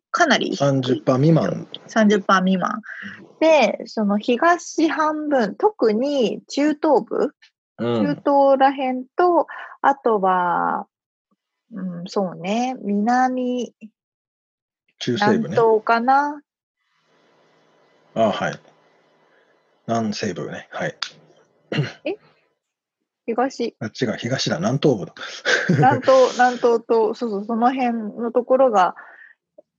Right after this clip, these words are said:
Speaker 1: 肥満率が三十五パーセントを超えていて、まあ、特にここは黒人の人たちが多い、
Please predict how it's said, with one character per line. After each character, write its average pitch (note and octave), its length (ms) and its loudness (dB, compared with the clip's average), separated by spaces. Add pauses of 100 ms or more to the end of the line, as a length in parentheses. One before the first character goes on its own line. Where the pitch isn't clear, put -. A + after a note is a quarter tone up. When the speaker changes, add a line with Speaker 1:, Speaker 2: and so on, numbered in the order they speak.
Speaker 1:
肥 G#3 160 -2
満 G#3+ 240 2
率 F3 220 -4
が F3+ 100 -4
三 F#3 160 -2
十 E3+ 120 -2
五 E3+ 100 -6
パ F3 140 -4
ー F3+ 40 -4
セ F#3 140 -6
ン D3+ 80 -14
ト D#3+ 80 -6
を - 100 -10
超 E3+ 140 -2
え E3+ 40 -6
て E3+ 140 -4
い E3+ 80 -6
て、 G#3 340 0 (440)
ま D4+ 80 -8
あ、 - 20 -8
特 A#4 260 0
に G3+ 120 -2
こ F#3+ 120 -2
こ A3+ 140 0
は A3+ 100 2
黒 A3+ 300 -6
人 D4 180 -6
の D#4 120 -6
人 D4+ 180 -6
た D4 140 -8
ち - 140 -4
が G#3+ 140 0
多 G#3 280 2
い、 - 140 -12